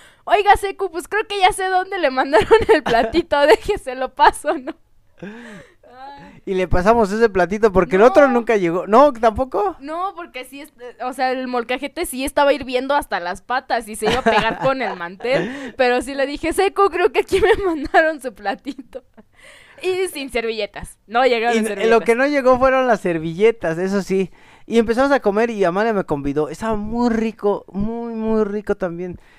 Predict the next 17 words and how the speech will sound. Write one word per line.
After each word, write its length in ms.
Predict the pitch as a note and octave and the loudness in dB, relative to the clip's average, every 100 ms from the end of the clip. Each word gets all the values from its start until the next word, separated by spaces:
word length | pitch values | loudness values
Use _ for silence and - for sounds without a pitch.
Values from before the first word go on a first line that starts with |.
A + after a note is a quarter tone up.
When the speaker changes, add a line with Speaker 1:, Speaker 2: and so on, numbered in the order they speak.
| _ _ _ _ | _ _ _ _
Speaker 2:
Sí 240 | - - C#4+ | -6 0 2
me 100 | C#4+ | 2
gustó 240 | A3 A#3 | 2 2
el 80 | G#3+ | 2
caldo, 300 | A3 G3 F#3 | 2 2 -2
pero 280 | E3+ D#3+ E3+ | -2 0 0
no. 440 | E3+ D#3+ - D#3+ - | 0 -2 -6 -12 -14
En 200 | C#3+ F3 | -8 -4
verdad, 380 | E3 E3+ F#3+ F#3+ _ | -2 -2 -4 -8 _
esa 360 | - G3 G3+ G3+ | -12 -10 -8 -10
trucha 400 | - F#3 F#3 - | -6 -4 -4 -6
al 60 | E3+ | -6
molcajete 460 | C#3+ C3+ B2+ E3 | -8 -10 -14 -14
estaba 420 | D#3+ - E3+ E3 - | -10 -4 -2 -2 -4
buenísima. 1300 | E3+ G3+ A#3+ B3+ C#4 D4+ C#4+ - A3+ G#3+ E3+ C#3+ - | -4 2 4 6 4 4 2 -2 -10 -6 -4 -6 -8
Me 160 | E3+ | -6
encantó. 480 | F#3 F#3+ F3+ G3 F#3 | -4 -4 -6 -6 -10